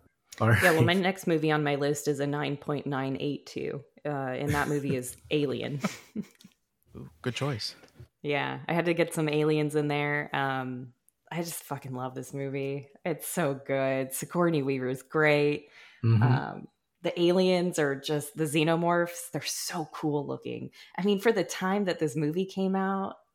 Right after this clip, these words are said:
Speaker 2: it was wild, right? And even now, like, they, they just look so cool. They're how I would imagine aliens to look like on another planet,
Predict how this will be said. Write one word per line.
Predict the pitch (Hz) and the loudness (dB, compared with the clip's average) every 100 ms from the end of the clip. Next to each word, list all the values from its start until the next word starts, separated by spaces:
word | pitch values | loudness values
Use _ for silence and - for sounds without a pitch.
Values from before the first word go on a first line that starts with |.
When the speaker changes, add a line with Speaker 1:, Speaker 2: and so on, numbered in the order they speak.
| - | -4
Speaker 2:
it | 190 - | -4 -2
was | 165 135 | -6 -6
wild, | 135 131 147 143 135 123 - 135 - | -8 -4 0 0 0 -4 -8 -12 -6
right? | 143 135 151 170 - - - _ - | -2 0 -2 -4 -12 -20 -20 _ -6
And | 151 139 139 131 - | -2 -2 -4 -6 -4
even | 247 311 156 | 0 2 2
now, | 143 202 147 - | 2 0 -2 -2
like, | 135 135 _ | -6 -6 _
they, | 175 - - | -14 -8 -4
they | |
just | 190 247 240 | -2 -2 -4
look | 233 | -4
so | - 185 170 | 2 2 2
cool. | - 165 143 | 0 0 0
They're | 127 123 - _ _ _ _ | -2 -6 -10 _ _ _ _
how | - 214 233 - | -2 4 4 6
I | 151 180 | 4 6
would | 175 147 - | 4 0 -2
imagine | 147 143 139 139 | 0 0 0 -2
aliens | - 139 135 127 - | -2 0 0 -2 -4
to | 135 | -6
look | 123 - | -6 -6
like | - - | -8 -6
on | - | -6
another | 127 120 117 | -4 -4 -6
planet, | - 120 120 - | -8 -10 -8 -12